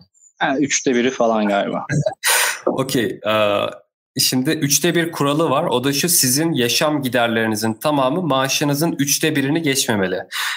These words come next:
Speaker 2: Yani siz iki bin beş yüz lira eve veriyorsunuz. Alışverişi şu, şuydu buydu diyelim. Sizin aylık, e, harcamanız totalde, e, dört bin liraysa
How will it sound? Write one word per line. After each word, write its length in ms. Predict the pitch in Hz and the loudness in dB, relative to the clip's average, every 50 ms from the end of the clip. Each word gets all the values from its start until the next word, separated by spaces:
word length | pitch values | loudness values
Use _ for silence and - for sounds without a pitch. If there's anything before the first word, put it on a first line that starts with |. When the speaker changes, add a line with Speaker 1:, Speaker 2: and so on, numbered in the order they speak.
| - - _ | -10 -6 _
Speaker 2:
Yani 240 | 120 117 120 127 139 | 0 0 0 0 0
siz 180 | 139 151 143 | 0 -2 0
iki 220 | 151 127 - - 151 | -2 -2 0 0 0
bin 160 | 147 151 151 | 2 2 2
beş 220 | 160 156 151 - | 2 0 0 0
yüz 140 | 151 143 143 | -2 -2 -2
lira 120 | 147 120 120 | 0 0 0
eve 240 | 135 139 151 147 | 2 2 2 0
veriyorsunuz. 720 | 143 135 120 113 104 101 104 - - 110 123 139 143 143 - - _ | 0 0 0 0 0 0 -2 -2 0 0 0 0 -2 -4 -8 -4 _
Alışverişi 680 | 113 120 127 135 131 - - 135 131 135 135 - 139 | 0 0 0 0 0 0 0 0 0 0 0 -2 -2
şu, 180 | 127 - 135 131 | 0 0 0 0
şuydu 360 | 127 - 135 127 131 131 123 | 2 0 0 0 0 0 0
buydu 260 | 123 131 127 123 117 | 0 0 0 -2 -2
diyelim. 280 | 107 113 107 113 139 143 | -2 0 0 0 0 0
Sizin 340 | 143 - 123 123 131 127 - - | 0 0 0 0 0 0 0 0
aylık, 480 | 117 117 120 120 131 127 - - - - - - - - - _ _ _ | 0 2 2 0 0 -2 -6 -12 -14 -14 -12 -12 -12 -12 -14 _ _ _
e, 80 | - 113 | 0 0
harcamanız 1120 | 117 117 113 - - 123 120 127 127 120 139 139 131 135 135 151 160 156 - - - - - - - - _ _ _ _ _ | 0 2 0 0 0 0 0 0 0 0 0 2 2 2 2 0 0 0 -2 -2 -4 -6 -14 -20 -20 -20 _ _ _ _ _
totalde, 680 | - 143 139 139 - 151 139 139 131 135 143 139 139 | -2 -2 -2 0 0 0 0 0 0 0 0 2 2
e, 520 | 131 127 - 120 117 117 113 113 113 110 113 | 0 0 0 0 2 2 2 2 0 0 0
dört 280 | 127 135 147 170 147 - | 0 0 0 -2 -2 -2
bin 200 | 135 123 120 113 | 0 0 0 0
liraysa 680 | 110 104 101 98 104 - - - 151 165 185 185 - | 0 2 0 0 0 0 -2 0 0 0 0 -2 -8